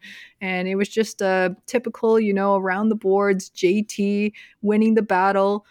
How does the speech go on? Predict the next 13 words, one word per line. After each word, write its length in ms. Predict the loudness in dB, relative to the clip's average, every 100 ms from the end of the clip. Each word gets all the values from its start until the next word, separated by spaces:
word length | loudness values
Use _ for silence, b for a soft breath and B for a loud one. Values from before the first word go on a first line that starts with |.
| b
to 220 | -4 0 4
Marner, 640 | 4 4 2 2 2 0 b -8
Matthews 580 | -4 -4 -4 -2 -2 -2
give 240 | -2 -2
and 160 | -2 -2
go, 340 | 0 2 0
and 340 | 0 -2 -4 -4 -10
down 260 | -4 0
on 220 | 0 2 2
one 280 | 4 4 4
knee 320 | 4 2 -6 -4
in, 480 | -2 -2 -2 -4 -6
like, 320 | -8 -8